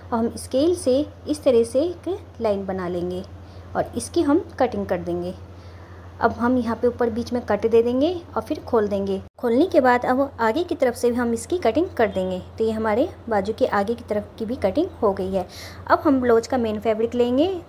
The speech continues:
तो देखिए, ये मैंने ब्लाउज पीस को double करते हुए रख दिया है और fourth side से हमें back part को रखना है और दूसरी side हमें ये front part को रखना है। इसे रखने के बाद इसकी हम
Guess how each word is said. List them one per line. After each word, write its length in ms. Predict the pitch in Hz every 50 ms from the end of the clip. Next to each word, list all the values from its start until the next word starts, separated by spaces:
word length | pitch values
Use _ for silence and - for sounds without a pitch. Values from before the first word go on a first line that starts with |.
| -
तो 80 | 254 226
देखिए, 440 | 208 220 214 214 - 233 226 226 226 - - - - -
ये 60 | 247
मैंने 220 | 240 233 240 262 262
ब्लाउज 300 | 233 240 240 240 247 -
पीस 300 | - - 262 254 254 - -
को 200 | - 320 381 392 - - - - -
double 200 | 240 233 233 240
करते 260 | 240 - 233 233 - 247
हुए 160 | 247 269 233
रख 200 | 208 208 208 -
दिया 160 | 226 233 233
है 200 | 226 262 330 381 - - - - - -
और 60 | 220
fourth 320 | - - 294 339 392 381 -
side 240 | - 262 254 262
से 140 | 254 - 269
हमें 300 | 247 247 240 247 320 403 - 247
back 220 | 226 233 233 233 -
part 220 | 214 208 208 -
को 140 | - 370 339
रखना 300 | 247 220 214 226 208 196
है 180 | 190 196 185 -
और 180 | - - 202 196
दूसरी 300 | - 214 202 - 247 240
side 280 | - 247 226 233 247
हमें 240 | 240 247 240 240 247
ये 220 | 247 240 302 415 427
front 320 | - - 247 220 208 202
part 220 | 208 190 190 - -
को 80 | 202
रखना 240 | 185 185 190 202 196
है। 160 | 190 185 175 - 254
इसे 220 | 262 - 302 285
रखने 300 | 240 220 226 240 269 339
के 140 | - - 277
बाद 240 | 240 226 247 247 - - - - - - -
इसकी 240 | 247 - - - 359
हम 260 | 294 269 302 392